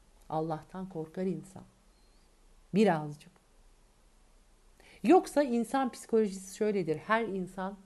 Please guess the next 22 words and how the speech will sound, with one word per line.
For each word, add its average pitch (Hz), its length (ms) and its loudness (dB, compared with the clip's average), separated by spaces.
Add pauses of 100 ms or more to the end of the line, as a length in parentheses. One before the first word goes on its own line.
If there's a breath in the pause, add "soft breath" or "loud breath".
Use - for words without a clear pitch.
hayatı 185 440 -2
boyunca 185 280 -4
en 190 180 -8
az 185 160 -4 (100)
bir 208 120 -8
kere 175 280 -6
birini 180 280 -6
öldürmeyi 165 540 -8
aklından 160 560 -10
geçiriyor. 156 500 -10
Ama 233 240 -10 (240 soft breath)
yapıp 190 320 -10
yapmaması 165 600 -8
önemli. 147 340 -12
İşte - 320 -16
orada 185 440 -10
ahlakı, 165 600 -6 (320 soft breath)
insanlığı 175 560 -6
ve 165 80 -8
inançları 160 680 -10
devreye 143 400 -10
giriyor. 147 260 -14